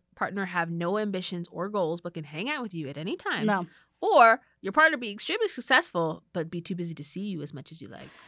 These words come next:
Speaker 2: That's what FaceTime is for.
Speaker 1: Yeah. I'm, I'm the busy person. Sorry. Um, I'm the busy person
Speaker 2: Right.
Speaker 1: in, like, most of my relationships, so it's like
Speaker 2: I mean, I feel like it's equal, but
Speaker 1: Fine.
Speaker 2: like, I feel like now that I'm in the, the new position that I'm in, I feel like I'm a little bit more busier.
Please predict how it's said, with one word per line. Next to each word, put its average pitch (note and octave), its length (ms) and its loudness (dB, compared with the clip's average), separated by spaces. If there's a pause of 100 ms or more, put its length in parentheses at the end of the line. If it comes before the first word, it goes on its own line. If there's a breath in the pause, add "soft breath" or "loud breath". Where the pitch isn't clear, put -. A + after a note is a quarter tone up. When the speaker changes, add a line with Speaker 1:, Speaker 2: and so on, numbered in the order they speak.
(120 soft breath)
Speaker 2:
That's A#3 180 8
what A#3+ 120 8
FaceTime C#4+ 320 8
is G3 80 0
for. E3+ 200 -2 (380)
Speaker 1:
Yeah. F3 300 -6 (180)
I'm, C4+ 300 6
I'm C#4+ 280 10
the A#3+ 60 4
busy F3 300 2
person. E3 340 -6 (460)
Sorry. - 340 -20 (300)
Um, G3 260 4
I'm C4 320 8
the B3 80 0
busy G3 260 6
person F#3 320 4
Speaker 2:
Right. G#3 320 10
Speaker 1:
in, E3 140 -6
like, E3+ 220 -6
most E3+ 240 -4
of F3 40 -10
my E3+ 100 -6
relationships, E3 520 -8
so E3 160 -4
it's D#3+ 180 -10
like E3 180 -4 (140)
Speaker 2:
I A#3 60 2
mean, D4+ 120 8
I F#4 80 10
feel A4+ 140 6
like G4 100 8
it's B3+ 140 4
equal, C#4+ 460 6
but G3+ 220 6
Speaker 1:
Fine. - 20 0
Speaker 2:
like, F#3 340 2
I G#3 100 4
feel B3 160 2
like A3 140 4
now F#3+ 240 2
that F#3 240 2
I'm F3+ 160 0
in E3+ 180 -2
the, D3+ 220 -4
the D#3 80 -8
new D#3+ 140 -4
position E3 400 -6
that E3 80 -4
I'm E3 100 -4
in, E3 100 -4
I D#3+ 100 -8
feel D#3 160 -12
like C#3+ 200 -12
I'm D3+ 320 -6
a C3+ 80 -10
little D#3 160 -6
bit C#3+ 80 -6
more C#3+ 140 -6
busier. E3+ 540 -4